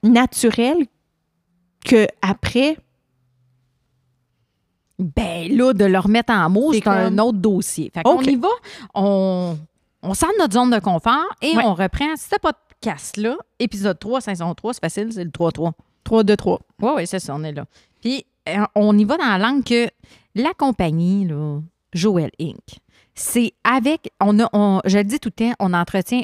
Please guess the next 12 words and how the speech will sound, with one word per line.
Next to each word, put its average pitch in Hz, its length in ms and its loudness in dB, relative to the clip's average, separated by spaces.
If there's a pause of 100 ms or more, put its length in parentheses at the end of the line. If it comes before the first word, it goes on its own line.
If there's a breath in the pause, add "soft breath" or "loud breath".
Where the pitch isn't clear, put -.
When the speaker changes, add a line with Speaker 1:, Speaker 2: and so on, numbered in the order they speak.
Speaker 2:
une 190 180 4
relation 202 880 0
avec 185 260 -2
notre, 170 200 -4 (160)
notre 160 560 -4
crowd, 202 380 0
avec 151 200 -2
notre 170 220 -4
monde, 247 420 0 (480 loud breath)
avec 180 280 -2
nos 214 220 4
girls. 220 300 0